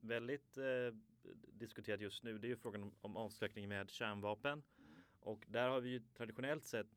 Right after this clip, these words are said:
kanske mer haft en nedrustningsprofil på vår utrikes- och säkerhetspolitik. Men nu kommer vi mer aktivt behöva ta ställning till,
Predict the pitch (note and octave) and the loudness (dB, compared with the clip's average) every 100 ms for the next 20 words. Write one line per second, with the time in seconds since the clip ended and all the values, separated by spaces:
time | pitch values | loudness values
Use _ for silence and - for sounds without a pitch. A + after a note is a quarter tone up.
0 | _ - G#2+ G2+ G#2 A2 G2+ G#2 G#2 A2+ | _ -10 -6 -4 0 2 0 -2 -2 0
1 | A2 G2 G2+ - G#2+ G2+ G2+ F#2+ - - | 0 0 -2 -2 -4 -2 -6 -8 -10 -12
2 | _ _ - A#2 - D#3 C#3 G#2+ A#2 A2 | _ _ -12 -8 0 2 2 0 -2 0
3 | G#2+ G#2 - G2+ - G#2 - G2+ F#2 G#2 | 2 0 -4 -4 0 -2 -2 -8 -4 -4
4 | F2+ - A#2 A#2+ B2+ B2+ B2+ A2+ A2 G#2 | -4 -6 -4 0 2 0 -2 0 0 -2
5 | - G#2+ A#2+ C#3+ - A#2 G#2+ G#2 G2+ - | -2 2 2 2 -4 -2 0 0 0 0
6 | G#2 G2 F#2+ - G#2 G2 | 0 0 -6 -4 -4 -4